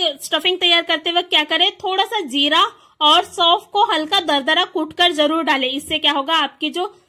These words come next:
स्टफिंग है बहुत ही टेस्टी बनेगी।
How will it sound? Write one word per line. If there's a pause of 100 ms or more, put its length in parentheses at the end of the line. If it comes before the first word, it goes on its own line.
स्टफिंग
है (240)
बहुत
ही (120)
टेस्टी
बनेगी।